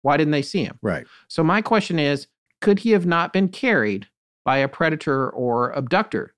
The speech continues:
Speaker 1: this distance? And
Speaker 2: Right.
Speaker 1: so I know it's possible the scent would still go along. I watched a special on bloodhounds. I've mentioned it on the show before, a couple of years
Speaker 2: <laughs> Mm-hmm.
Speaker 1: ago, where a bad guy, like, got in a car and went down the freeway with the windows up in the car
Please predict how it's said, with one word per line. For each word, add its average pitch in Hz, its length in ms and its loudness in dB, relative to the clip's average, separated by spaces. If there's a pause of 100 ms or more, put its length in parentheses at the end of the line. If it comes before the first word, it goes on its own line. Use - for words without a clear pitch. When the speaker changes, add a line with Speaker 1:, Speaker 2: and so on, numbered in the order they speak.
(120)
Speaker 1:
this 135 160 -8
distance? - 460 -18 (720)
And 127 320 -2
Speaker 2:
Right. 87 220 -6
Speaker 1:
so 165 140 2
I 160 80 2
know 185 160 4
it's - 100 -2
possible 170 300 0
the 143 80 0
scent 208 240 -2
would 165 100 -2
still 165 220 0
go 151 180 2
along. 143 300 2
I 139 100 0
watched 196 240 0
a 170 60 0
special 165 380 0
on 135 120 2
bloodhounds. 135 460 0
I've 120 200 -4
mentioned 143 280 -2
it 120 80 -2
on 117 100 -2
the 113 60 -2
show 131 200 -2
before, 113 380 -4
a - 40 -12
couple 170 260 2
of 139 80 2
years 156 200 4
Speaker 2:
<laughs> - 20 4
Mm-hmm. 143 100 4
Speaker 1:
ago, 123 360 2 (480)
where 139 520 2
a 147 100 -2
bad 165 480 0
guy, 147 240 2
like, 127 220 -2
got 147 240 2
in 143 40 -4
a 131 40 -8
car 170 320 4
and 117 120 0
went 165 200 0
down 165 180 2
the 127 80 -2
freeway 120 760 0 (140)
with 147 140 0
the 135 80 2
windows 170 520 4
up 196 300 0 (180)
in 151 120 0
the 139 60 0
car 117 500 2